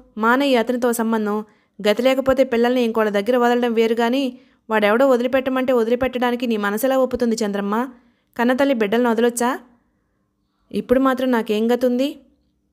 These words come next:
మీ అక్క, మీ అమ్మ సాయం చేస్తున్నారన్నావుగా, వాళ్ళ సాయంతో పెంచుకోకూడదు పిల్లల్ని? ఏం పెంచుతానమ్మా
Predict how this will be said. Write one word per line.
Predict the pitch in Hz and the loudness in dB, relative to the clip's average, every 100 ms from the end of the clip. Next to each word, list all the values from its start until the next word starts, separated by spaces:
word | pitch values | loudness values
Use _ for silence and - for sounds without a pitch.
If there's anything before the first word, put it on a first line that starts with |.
| _ _ | _ _
మీ | 226 | 0
అక్క, | 226 226 | 0 0
మీ | 294 269 | 0 2
అమ్మ | 240 247 | 2 0
సాయం | 262 233 233 | 0 0 2
చేస్తున్నారన్నావుగా, | 254 269 269 262 254 254 254 285 349 _ 220 | 0 0 -2 -2 0 0 0 -2 -6 _ -4
వాళ్ళ | 214 | -2
సాయంతో | 220 226 262 285 | 0 0 0 0
పెంచుకోకూడదు | 262 233 233 269 269 269 | 0 -2 -2 -2 0 0
పిల్లల్ని? | 269 254 262 311 427 _ _ _ _ _ _ _ _ - | 0 0 -2 -4 -8 _ _ _ _ _ _ _ _ -6
ఏం | 202 220 | -2 0
పెంచుతానమ్మా | 247 247 247 254 247 240 233 220 | 0 -2 -2 -2 0 0 0 -2